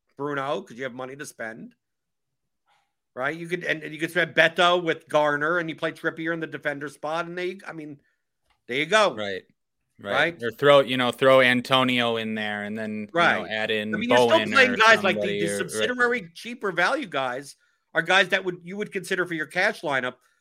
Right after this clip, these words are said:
Speaker 1: but their ceilings are tied to these other guys scoring goals rather than doing the opposite way of, like, "I'm gonna just try to jam in Bruno, Ward-Prowse, and,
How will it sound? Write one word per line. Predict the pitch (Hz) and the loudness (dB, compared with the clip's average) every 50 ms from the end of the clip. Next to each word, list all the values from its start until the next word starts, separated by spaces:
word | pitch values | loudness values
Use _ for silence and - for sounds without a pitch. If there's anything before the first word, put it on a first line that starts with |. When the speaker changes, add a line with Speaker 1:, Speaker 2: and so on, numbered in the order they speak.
| _ _ | _ _
Speaker 1:
but | - 160 147 | -6 -4 2
their | 170 185 190 | 4 4 4
ceilings | 175 - - 214 233 262 254 233 208 180 151 160 | 2 0 -6 -4 -2 -2 0 0 -2 -4 -4 -6
are | 156 | -6
tied | 156 - 170 170 160 156 | -4 -4 -4 -4 -4 -4
to | - 160 | -6 -10
these | 143 135 156 175 170 - - | -10 -10 -10 -10 -10 -6 -2
other | - 196 196 208 185 | 0 0 2 2 2
guys | 156 147 143 131 127 127 120 - | 2 4 4 4 2 0 -2 -6
scoring | - - 160 147 143 139 139 135 135 127 | -10 -4 -2 -2 0 0 -2 -4 -4 -2
goals | 131 160 175 156 120 98 85 87 92 90 - _ _ _ _ _ _ _ | 2 2 4 2 2 -2 -6 -12 -16 -18 -20 _ _ _ _ _ _ _
rather | - 143 160 185 185 190 | 2 4 6 6 6 4
than | 180 160 175 165 | 2 0 0 -2
doing | 160 165 170 170 160 151 | -2 -2 -2 -2 -4 -6
the | 143 143 | -8 -8
opposite | - 160 175 202 214 208 190 160 - 151 147 143 | -8 -4 -4 -2 -2 -2 -4 -4 -4 -8 -6 -4
way | 135 131 131 127 | -2 0 0 0
of, | 131 123 - | 0 -2 -4
like, | 135 131 127 123 - _ _ _ _ _ - | -2 -4 -4 -4 -6 _ _ _ _ _ -2
"I'm | - 202 247 | 0 0 2
gonna | 277 269 254 | 2 0 0
just | - - - 214 196 190 - - | 0 2 2 2 2 0 -2 -2
try | - 180 180 180 | 2 4 4 4
to | 170 160 | 2 0
jam | 139 120 131 156 160 165 160 156 | -4 -4 -2 -2 0 0 -2 -4
in | 156 143 139 | -6 -8 -10
Bruno, | 120 120 127 147 165 170 170 170 165 160 156 | -10 -8 -6 -4 -2 0 0 2 2 0 0
Ward-Prowse, | 143 135 139 151 156 156 143 - - 147 147 143 143 151 151 139 - - | -2 -4 -4 -2 -2 -4 -4 -8 -10 -6 -4 -2 -2 -2 -4 -8 -12 -14
and, | 135 127 123 110 | -16 -14 -16 -16